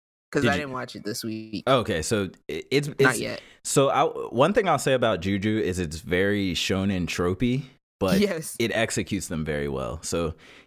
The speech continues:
Speaker 2: this episode, and it's not even really spoilers, but they do that super shonen tropey thing where before the tournament arc happens, you have the one super buff dude from another school or another
Speaker 1: <laughs>
Speaker 2: class who just comes and beats the crap out. It's a Fushiguro.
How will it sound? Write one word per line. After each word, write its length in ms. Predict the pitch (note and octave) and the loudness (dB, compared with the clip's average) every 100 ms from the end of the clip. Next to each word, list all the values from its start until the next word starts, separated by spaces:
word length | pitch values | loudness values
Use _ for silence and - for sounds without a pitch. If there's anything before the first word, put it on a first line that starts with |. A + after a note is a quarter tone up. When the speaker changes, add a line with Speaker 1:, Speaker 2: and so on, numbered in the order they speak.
| _ _ | _ _
Speaker 2:
this 260 | F#2+ B2+ - | 0 2 2
episode, 520 | A#2+ B2 - A2 F#2+ | 2 0 0 2 2
and 160 | F#2 F2+ | 0 0
it's 160 | G#2 | 0
not 140 | A#2 F#2+ | 0 2
even 100 | E2+ | 0
really 200 | E2 D2+ | 0 -2
spoilers, 420 | - E2 D2+ D2+ | -2 -2 -2 -2
but 220 | - D2 | -4 -2
they 140 | G2 F2+ | -2 0
do 180 | G2+ F#2+ | 0 0
that 240 | F2+ - | 0 -2
super 360 | - A2+ G#2 G#2 | -4 -4 0 -2
shonen 440 | - G2 F#2 E2 | 0 -2 0 -2
tropey 380 | - F2 D#2+ D2+ | -2 -2 -2 -4
thing 220 | D#2 D2+ | -4 -2
where 180 | D2 C#2+ | -2 -2
before 460 | C#2+ E2 - G2+ F#2+ | -2 -4 -2 0 0
the 100 | E2+ | -2
tournament 460 | A2 F#2+ F#2 D#2 | -2 -2 -2 -2
arc 220 | D#2+ C#2 - | -2 -2 -2
happens, 440 | C#2 - D2 D2 | -2 -2 -4 -4
you 80 | F2 | -2
have 180 | F#2 D#2+ | 0 0
the 140 | E2 | -2
one 420 | D#2 D#2+ F2+ F2 E2 | -4 -2 -2 -2 -4
super 380 | - F#2+ G2 | -4 -2 -2
buff 360 | D#2+ - F#2+ - | -2 -2 -2 -2
dude 240 | G2 F2+ D2+ | -2 -2 -2
from 160 | F2 | -2
another 320 | D#2 D#2+ E2 D#2+ | -2 -2 -2 -4
school 520 | - F#2+ F2 E2+ E2 | -2 -2 0 0 -2
or 100 | C#2+ | -2
another 320 | E2 - - | 4 4 6
Speaker 1:
<laughs> 80 | - | 2
Speaker 2:
class 440 | F#2 F2+ E2 - - - - - | 2 0 -2 -6 -12 -20 -14 -4
who 120 | A2+ | -2
just 200 | F#2+ - | -2 -2
comes 260 | A#2 G2 F#2 | 0 0 0
and 120 | D#2 | 0
beats 200 | G2+ G2+ | -2 -2
the 120 | G2 | -4
crap 340 | - A2 F2+ F#2 | -2 0 0 0
out. 140 | E2 | -2
It's 200 | G2+ G2+ G#2 | -2 -2 0
a 240 | F2 E2+ | 0 -2
Fushiguro. 760 | - A2 A2 E2+ F#2+ D#2+ D2 | 0 0 0 0 0 0 -4